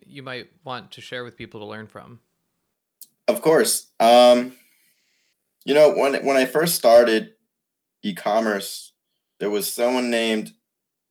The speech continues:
Speaker 2: Dan Da Silva. He lived a couple towns away from me. I found him to be really inspirational, uh, 'cause, you know, just kinda related to his story.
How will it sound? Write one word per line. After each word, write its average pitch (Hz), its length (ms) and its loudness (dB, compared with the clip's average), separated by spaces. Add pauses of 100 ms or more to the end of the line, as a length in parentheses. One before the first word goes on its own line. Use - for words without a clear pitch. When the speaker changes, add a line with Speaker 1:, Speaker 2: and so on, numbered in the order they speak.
(120)
Speaker 2:
Dan 101 380 -4
Da 90 60 -10
Silva. 92 640 -4 (400)
He 87 100 -12
lived 98 440 -4 (640)
a - 40 -12
couple - 200 -4
towns 104 360 -6
away 95 240 -2
from 95 200 -8
me. 95 280 -10 (120)
I 98 140 2
found 104 300 0
him 104 160 -6
to 101 100 -8
be 92 380 -8 (340)
really 113 300 0
inspirational, 101 720 -2 (1120)
uh, 92 380 2
'cause, 90 240 -4
you 110 60 -4
know, 90 280 -4 (180)
just - 320 -6 (720)
kinda 104 180 -2
related 98 440 -2
to 101 80 -6
his 98 140 -4
story. 90 480 -4